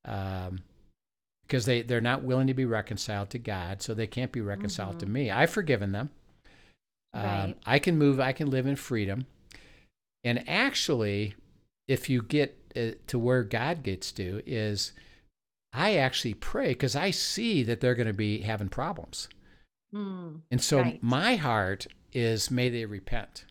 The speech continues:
Speaker 2: Mm-hmm.
Speaker 1: And Father, if there's anything you need me to speak, say, or do that encourages that,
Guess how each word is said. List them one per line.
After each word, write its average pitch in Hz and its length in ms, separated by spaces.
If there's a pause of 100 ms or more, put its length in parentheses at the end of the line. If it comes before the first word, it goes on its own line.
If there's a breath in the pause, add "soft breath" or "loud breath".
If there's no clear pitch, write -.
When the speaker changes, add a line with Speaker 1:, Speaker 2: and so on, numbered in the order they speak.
(640 soft breath)
Speaker 2:
Mm-hmm. 202 300
Speaker 1:
And 175 100
Father, 131 380
if 117 80
there's 113 240
anything 143 400
you 123 120
need 120 240
me 120 180
to 107 120
speak, 139 440
say, 123 280
or 107 120
do 107 520 (400 soft breath)
that 113 140
encourages 113 680
that, 92 360